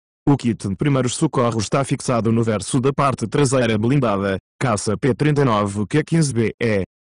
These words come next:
Em cobras anteriores, o kit de primeiros socorros foi anexado ao interior da porta esquerda do cockpit. Caças P trinta e nove Q no aeródromo de Maquin, Ilhas Gilbert, mil novecentos e quarenta e três.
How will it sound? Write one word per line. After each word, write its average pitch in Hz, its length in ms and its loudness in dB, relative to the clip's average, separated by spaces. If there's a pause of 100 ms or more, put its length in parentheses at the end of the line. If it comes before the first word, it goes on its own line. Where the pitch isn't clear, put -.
(240)
Em 123 160 2
cobras 117 440 0
anteriores, 123 580 0 (260)
o 135 80 2
kit 110 340 -4
de 98 60 -2
primeiros 135 400 0
socorros 120 540 0
foi 113 240 0
anexado 110 580 0
ao 98 140 0
interior 110 380 0
da 98 120 -2
porta 104 360 -2
esquerda 110 340 -2
do 107 100 -2
cockpit. 110 600 -4 (420)
Caças 107 520 -2
P 131 180 2
trinta 143 300 2
e - 20 4
nove 104 460 0
Q 123 160 2
no 117 160 2
aeródromo 113 460 2
de 123 120 2
Maquin, 123 520 0 (200)
Ilhas 113 320 2
Gilbert, 107 640 0 (240)
mil 120 300 4
novecentos 113 640 0
e 113 80 -2
quarenta 120 320 0
e 123 40 0
três. 104 380 -2